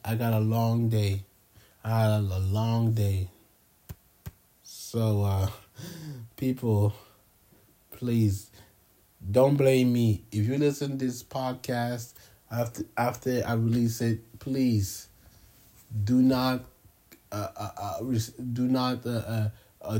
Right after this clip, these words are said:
tweet me on about this, man. I'm so tired. But I do it for the fan. I do it for you guys. So,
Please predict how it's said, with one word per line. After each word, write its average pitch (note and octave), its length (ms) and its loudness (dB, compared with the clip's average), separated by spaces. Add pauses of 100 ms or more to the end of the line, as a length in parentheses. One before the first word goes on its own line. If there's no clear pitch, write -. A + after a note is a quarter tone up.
tweet C#3 340 0
me A#2+ 160 4
on G2 220 0
about F#2 360 -2
this, F2 320 -8
man. F2+ 340 -6
I'm G2+ 140 -2
so A#2 260 -4
tired. F#2+ 560 -2 (1300)
But B2+ 220 4
I C#3+ 120 6
do F3 220 4
it F#3 200 2
for E3+ 220 0
the D#3+ 100 0
fan. F3+ 480 0
I A2+ 140 -2
do C#3 180 2
it D#3 200 2
for D#3+ 120 0
you E3+ 220 0
guys. A2 360 2
So, G#2+ 440 0